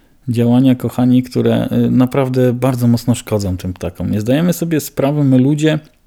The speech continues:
jak jest zbudowany układ pokarmowy takiego zwierzaka i on jest naprawdę, nie jest odporny na takie ilości chemii, którą, mm, pożeramy my ludzie. Wszystkie konserwanty, sztuczne barwniki, inne dziadostwa, które są,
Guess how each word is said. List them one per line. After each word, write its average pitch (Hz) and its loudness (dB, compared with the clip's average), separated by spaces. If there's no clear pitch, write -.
jak 117 -4
jest 110 -4
zbudowany 113 0
układ 120 -4
pokarmowy 110 -2
takiego 98 -6
zwierzaka 95 -4
i 101 -2
on 107 0
jest 113 -4
naprawdę, 117 0
nie 120 2
jest 127 -4
odporny 113 -2
na 101 0
takie 104 -4
ilości 107 -6
chemii, 107 -2
którą, 95 -4
mm, 107 0
pożeramy 104 -2
my 101 0
ludzie. 101 -4
Wszystkie 107 -6
konserwanty, 104 -4
sztuczne - -4
barwniki, 107 -2
inne 101 0
dziadostwa, 101 -4
które - -10
są, 92 -8